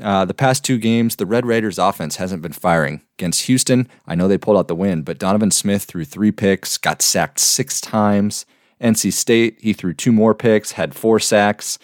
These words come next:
So I think if the Longhorn defense kinda plays with the same intensity as it has to start the year, they should be able to get to Smith. They had a, a key pick six last week, uh, against Frank Harris to kinda close that game.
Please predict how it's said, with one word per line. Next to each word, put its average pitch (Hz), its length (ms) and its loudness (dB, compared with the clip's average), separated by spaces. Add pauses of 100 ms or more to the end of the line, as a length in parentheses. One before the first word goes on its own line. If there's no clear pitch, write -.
(160)
So - 120 -4
I - 60 4
think 143 160 0
if 123 140 -2
the 87 180 0
Longhorn 101 460 2
defense 87 580 -2 (240)
kinda 101 220 0
plays 101 280 2
with - 120 -8
the 85 80 -8
same 101 280 2
intensity 92 540 0
as 80 140 0
it 87 100 -2
has 85 360 -2
to - 100 -8
start 98 260 2
the 82 100 -4
year, 92 400 0 (540)
they 101 100 4
should 95 180 0
be 104 60 2
able 95 120 4
to 87 60 0
get 90 160 -4
to 85 60 -8
Smith. - 560 -2 (440)
They 87 80 -2
had 92 100 2
a, 85 220 0
a - 40 -4
key - 220 -2
pick - 260 -2
six - 300 -2
last 87 320 4
week, - 480 -2
uh, 80 300 0
against 82 260 -2
Frank 87 220 0
Harris 85 260 2
to - 80 -14
kinda 82 200 -4
close 85 280 0
that 82 220 0
game. 82 400 0